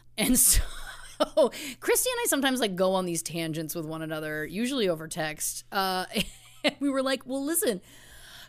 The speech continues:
gosh, it'd be great if, if the two of us could be in a movie together, but how would we meet?" <laughs> And then this, like, <laughs> insane scheme came up.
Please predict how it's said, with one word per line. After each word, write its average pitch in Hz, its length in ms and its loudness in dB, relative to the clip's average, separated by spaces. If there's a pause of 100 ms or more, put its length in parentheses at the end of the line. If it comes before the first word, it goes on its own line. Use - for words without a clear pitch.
gosh, 302 240 0
it'd 254 100 2
be 254 100 2
great 226 300 4
if, 208 200 0
if 196 140 0
the 190 80 -2
two - 180 0
of 302 80 -2
us 240 100 2
could 185 120 -4
be 180 100 0
in 165 60 0
a 160 40 -2
movie 233 320 0
together, 170 340 -2
but 180 160 -8
how - 420 -2
would 285 180 2
we 214 120 0
meet?" 247 460 4 (500)
<laughs> 294 100 4 (580)
And 269 240 4
then 285 220 0
this, 349 340 2 (300)
like, 269 320 0 (300)
<laughs> - 320 0
insane 294 840 2
scheme 233 500 -2
came 175 280 -2
up. 170 200 -4